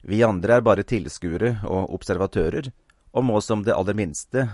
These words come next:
stille våres makt til rådighet for verdiløshetens mange ofre." Sitat slutt. Jesper Juel,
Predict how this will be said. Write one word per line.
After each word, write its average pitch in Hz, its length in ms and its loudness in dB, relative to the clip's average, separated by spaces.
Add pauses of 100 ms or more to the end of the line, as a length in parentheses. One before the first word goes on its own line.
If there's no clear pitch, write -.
stille 98 300 -2
våres 95 180 -4
makt - 300 -6
til 98 120 -2
rådighet 92 440 -4
for 90 180 0
verdiløshetens 82 1000 -6 (100)
mange 87 240 -4
ofre." - 380 -6 (960)
Sitat 95 440 -2
slutt. 104 280 -4 (440)
Jesper 98 400 0
Juel, 104 380 -4